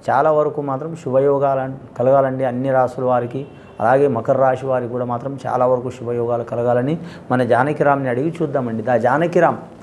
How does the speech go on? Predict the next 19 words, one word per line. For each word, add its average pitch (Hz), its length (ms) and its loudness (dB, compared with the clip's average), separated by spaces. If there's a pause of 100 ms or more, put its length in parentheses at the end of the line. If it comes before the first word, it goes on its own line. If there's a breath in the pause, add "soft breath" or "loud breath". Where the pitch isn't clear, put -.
(260 loud breath)
చూడు, 165 160 4
మకర 139 300 2
రాశి 170 320 2
వారి 156 160 2
జాతకం 131 500 -2
ప్రయత్న 139 440 0
యోగం 147 500 0
బలం 139 280 0
తరించిన 139 460 -6
కార్యం 127 380 -2
అనుకున్న 123 400 -4
కోరిక, 127 460 -4 (500 loud breath)
చేసే 156 240 4
పనిది, 151 400 -2 (100)
చదువు, 147 200 0
విద్య, 127 360 2
ఉద్యోగంది, 139 680 2
వ్యాపారంది, 131 640 2
ధనయోగంది, 131 800 -2